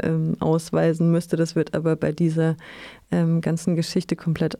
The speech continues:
ausgeblendet. Es heißt ja auch ausdrücklich, im laufenden Betrieb <laughs> sei ein Atomkraftwerk, äh, klimaneutraler. Ähm, ja, ähm, es ist absurd. Österreich bereitet bereits rechtliche Schritte vor und will vor den Europäischen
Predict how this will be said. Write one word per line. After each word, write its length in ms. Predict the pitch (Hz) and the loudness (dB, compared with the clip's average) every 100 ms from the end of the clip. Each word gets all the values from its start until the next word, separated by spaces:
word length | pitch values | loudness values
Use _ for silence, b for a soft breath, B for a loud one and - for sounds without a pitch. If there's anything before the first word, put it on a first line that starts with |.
| - | -6
ausgeblendet. 1040 | 202 175 190 - - 185 - 165 185 175 | 0 2 0 -6 -6 -4 0 2 2 0
Es 80 | - | 0
heißt 240 | 160 165 - | 0 0 0
ja 100 | - | -2
auch 220 | 165 - | -2 -2
ausdrücklich, 580 | 165 - 180 - 170 - | -4 -2 -4 -2 -4 0
im 200 | 180 170 | 0 2
laufenden 680 | 165 160 196 - 180 170 165 | 2 2 2 0 2 2 2
Betrieb 640 | 165 - - 165 180 - - | 0 -4 2 4 4 0 -4
<laughs> 40 | |
sei 420 | - - 170 139 160 | -6 -2 0 0 0
ein 160 | 160 | 0
Atomkraftwerk, 1500 | 165 156 160 165 160 - - - - 160 - 160 156 156 - | 0 0 0 0 -4 -12 -16 -12 -6 -6 -4 -2 0 0 -4
äh, 140 | 151 | -8
klimaneutraler. 1080 | 147 - 170 165 151 156 160 - 160 156 156 - B B B - | -6 -2 0 2 2 2 0 -2 0 2 0 -2 B B B -2
Ähm, 340 | 170 165 160 - B B - | 0 0 -2 -6 B B -2
ja, 240 | 160 143 143 B B B - - | 0 0 -4 B B B -10 -2
ähm, 320 | 175 165 170 | 0 0 0
es 160 | - 165 | -2 -2
ist 260 | 202 - - | -4 -2 -6
absurd. 580 | 175 - 190 214 214 - | -4 0 2 4 2 0
Österreich 680 | 233 - 196 185 190 196 - | -2 0 0 2 2 -2 -2
bereitet 640 | 190 170 170 - 170 - | 0 0 0 -2 -4 -4
bereits 460 | 170 156 147 - - | -2 0 -2 -2 -2
rechtliche 600 | 214 - 233 208 - 208 | -2 0 0 0 2 -2
Schritte 420 | - 190 190 185 | 0 -2 -2 -4
vor 320 | - 175 170 | 0 2 2
und 200 | 170 160 | 0 0
will 280 | 156 170 180 | 2 2 2
vor 200 | 170 156 | 0 -2
den 200 | 156 - | 0 0
Europäischen 760 | 156 143 - 160 185 190 180 | -2 -2 -2 0 2 0 0